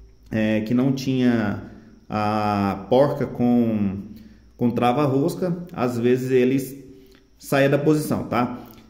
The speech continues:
Bom, tem aqui um furo aqui embaixo justamente pra gente colocar,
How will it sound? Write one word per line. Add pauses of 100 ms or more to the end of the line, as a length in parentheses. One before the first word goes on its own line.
(140)
Bom, (1700)
tem
aqui
um
furo
aqui
embaixo
justamente
pra
gente
colocar,